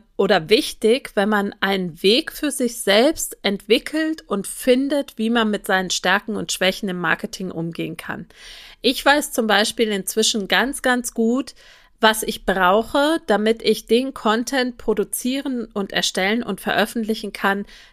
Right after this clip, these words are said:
den ich tatsächlich aktuell veröffentliche. Und ich glaube, dass das jeder kann, auch die Chaos Queen, aber dass eben jeder sehr individuell ist und man da genau hinschauen darf,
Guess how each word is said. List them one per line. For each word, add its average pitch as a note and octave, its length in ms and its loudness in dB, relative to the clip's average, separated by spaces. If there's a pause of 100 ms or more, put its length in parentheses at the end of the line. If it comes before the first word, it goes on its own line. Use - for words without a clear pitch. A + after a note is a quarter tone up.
(100)
den A3 160 8
ich G3+ 160 -4
tatsächlich F#3+ 640 -2
aktuell F3 380 -2
veröffentliche. - 920 -8 (400)
Und G#3 220 0
ich - 180 -2
glaube, A3+ 480 2
dass G#3+ 240 0
das - 240 0
jeder G#3+ 340 4
kann, D#3+ 520 -8
auch G#3+ 180 2
die C4+ 160 -4
Chaos C4 480 0
Queen, D#3+ 500 -6
aber B3+ 640 4
dass G3+ 220 0
eben G#3 260 2
jeder A3 460 2
sehr G#3 260 0
individuell F#3+ 720 -2
ist C4 320 -2 (300)
und G3+ 180 0
man G3+ 220 2
da F#3+ 80 0
genau G#3 440 2
hinschauen A3+ 720 0
darf, F#3+ 440 0